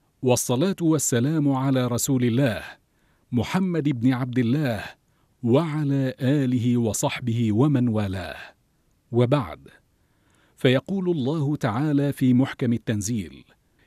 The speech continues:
"يا أيها الناس إنا خلقناكم من ذكر وأنثى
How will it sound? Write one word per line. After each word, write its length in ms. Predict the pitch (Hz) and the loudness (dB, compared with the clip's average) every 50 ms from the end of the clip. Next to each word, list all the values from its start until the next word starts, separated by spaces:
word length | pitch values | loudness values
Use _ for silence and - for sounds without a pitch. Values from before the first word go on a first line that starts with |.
| _ - | _ -2
"يا 760 | 113 120 139 160 175 170 160 156 151 143 139 135 135 - | 2 2 4 4 2 0 0 0 0 0 0 0 -2 0
أيها 360 | 156 143 135 127 131 123 110 127 | -2 -2 0 2 2 2 4 2
الناس 560 | 117 113 110 117 131 147 143 135 - - 127 131 - 160 | 2 2 2 2 2 2 0 0 0 0 0 0 0 0
إنا 460 | 160 160 143 139 135 135 131 123 123 | 0 2 2 2 2 2 2 0 -2
خلقناكم 880 | - - 135 117 117 123 - - 117 113 143 165 165 147 139 - 147 139 | -2 -2 0 0 -2 -2 -2 -2 0 2 2 2 2 0 0 0 0 2
من 600 | 135 127 123 123 127 135 131 123 123 123 120 113 | 4 4 4 4 6 6 6 6 4 4 2 2
ذكر 460 | 107 143 165 - 156 143 139 139 131 | 2 0 0 0 -2 0 2 4 4
وأنثى 1040 | 131 127 123 120 117 117 123 135 - 175 175 139 101 - - 117 101 90 80 71 - | 4 4 2 2 2 2 0 2 0 0 0 0 0 -2 -4 -6 -8 -8 -10 -14 -16